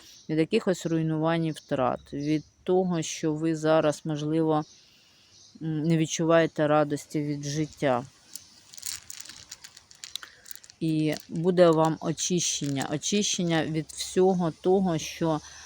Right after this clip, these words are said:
е, вам, м, шкодить, а не допомагає, від того, що вас тримає зараз в цьому, м,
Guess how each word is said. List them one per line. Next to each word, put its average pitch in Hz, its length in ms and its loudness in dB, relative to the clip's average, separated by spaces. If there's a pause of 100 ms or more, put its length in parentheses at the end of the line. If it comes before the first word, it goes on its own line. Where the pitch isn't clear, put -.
(340)
е, 160 260 -2
вам, 165 640 0 (760)
м, 160 300 -14 (120)
шкодить, 196 720 0
а 151 140 -2
не 151 140 -2
допомагає, 147 1000 -2
від 143 200 -10
того, 175 240 2
що 165 240 -4
вас 160 400 0 (500)
тримає 170 600 4
зараз 143 380 0
в 151 120 -2
цьому, 165 580 0 (320)
м, 147 300 -6